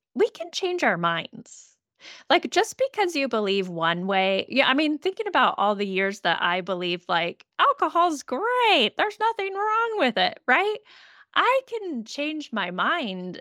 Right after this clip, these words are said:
and be like, "You know what? Alcohol sucks. Alcohol is, is a poison and a carcinogen, and it's not good for our health."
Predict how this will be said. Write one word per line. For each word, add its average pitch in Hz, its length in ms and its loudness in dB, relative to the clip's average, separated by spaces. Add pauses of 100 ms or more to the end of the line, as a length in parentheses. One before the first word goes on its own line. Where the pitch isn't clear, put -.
and 196 180 -4
be 196 160 -2
like, 175 260 -2
"You 190 100 -2
know 185 220 0
what? 214 460 0 (460)
Alcohol 330 460 -2
sucks. - 640 -2 (360)
Alcohol 196 680 0
is, 185 480 -2
is 180 160 -2
a 185 60 0
poison 185 440 -2
and 208 180 0
a 214 80 2
carcinogen, 202 1040 0
and 180 220 -2
it's 175 220 -8
not 202 240 2
good 240 200 0
for - 180 0
our 180 400 4
health." 208 420 0